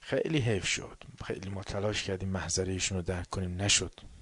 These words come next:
یکی از اون چند نفر معدود خصوصی‌های جلسه مکتب علامه طباطبایی بودن، آیت الله شجاعی. آذری هم بودن،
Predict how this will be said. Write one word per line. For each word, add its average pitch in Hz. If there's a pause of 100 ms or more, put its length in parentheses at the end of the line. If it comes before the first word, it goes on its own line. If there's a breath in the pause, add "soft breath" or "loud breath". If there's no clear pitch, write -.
(1800 loud breath)
یکی 143
از 131
اون 143
چند 127
نفر 117 (1300 soft breath)
معدود 147
خصوصی‌های 151 (200)
جلسه 127 (160)
مکتب 107
علامه 107
طباطبایی 98
بودن، 90
آیت -
الله 90
شجاعی. 92
آذری 98
هم 101
بودن، 92